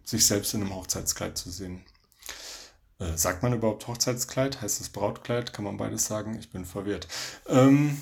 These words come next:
sie trägt's auf jeden Fall später dann auch zu Hause beim, beim Putzen und beim Abwasch und plötzlich steht aber Phoebe vor der Tür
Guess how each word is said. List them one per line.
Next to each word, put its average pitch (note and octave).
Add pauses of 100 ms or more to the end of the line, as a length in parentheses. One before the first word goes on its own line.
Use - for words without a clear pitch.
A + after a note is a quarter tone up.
sie C3+
trägt's D#3+
auf D#3+
jeden C#3+
Fall C#3
später C#3
dann B2+
auch A#2+
zu G2+
Hause A#2
beim, G#2
beim G2+
Putzen C3
und G#2+
beim A2
Abwasch D3+
und A#2+
plötzlich A2+
steht C3
aber G#2+
Phoebe D3+
vor -
der G2
Tür A2+